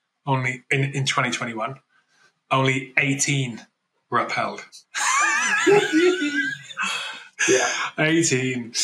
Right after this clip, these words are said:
Speaker 2: Yeah.
Speaker 1: Okay. Uh, Ofcom's board, Ofcom's boards and committees are loaded with ex-B B C staffers.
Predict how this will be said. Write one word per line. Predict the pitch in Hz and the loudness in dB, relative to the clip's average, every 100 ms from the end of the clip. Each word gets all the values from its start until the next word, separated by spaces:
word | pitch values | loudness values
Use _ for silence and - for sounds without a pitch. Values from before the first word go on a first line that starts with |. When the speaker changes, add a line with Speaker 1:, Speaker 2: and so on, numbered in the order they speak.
| - - - | 0 0 -2
Speaker 2:
Yeah. | - 143 | 0 0
Speaker 1:
Okay. | 135 120 113 - _ _ | 2 -2 -4 -12 _ _
Uh, | 135 131 127 123 123 | -2 0 0 -2 -2
Ofcom's | 175 170 - 165 135 | 0 0 2 2 2
board, | 165 156 151 135 - - - _ _ - | 0 2 2 -2 -6 -18 -20 _ _ 0
Ofcom's | - - 180 165 139 - - | 0 2 0 2 0 -4 -10
boards | 113 139 113 117 - - | 0 2 2 0 -2 0
and | 135 - | -2 -4
committees | 131 127 120 120 123 - | -4 -4 -4 -6 -4 0
are | 127 | 2
loaded | 127 131 123 131 123 | 2 2 0 -4 -4
with | 123 | -4
ex-B | 135 - - 123 | -4 -2 -2 -2
B | |
C | 131 139 | -2 -2
staffers. | - 123 - - - | -2 -4 -4 -6 -6